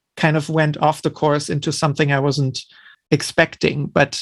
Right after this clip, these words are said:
um, it was really exciting to see that somebody adds something to the track, um, that, yeah, that, that just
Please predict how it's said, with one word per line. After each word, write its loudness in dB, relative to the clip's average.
um, 0
it 4
was 0
really 4
exciting 0
to -6
see 0
that 0
somebody 0
adds 2
something -2
to -2
the 2
track, -2
um, 2
that, 0
yeah, 4
that, -6
that 2
just -2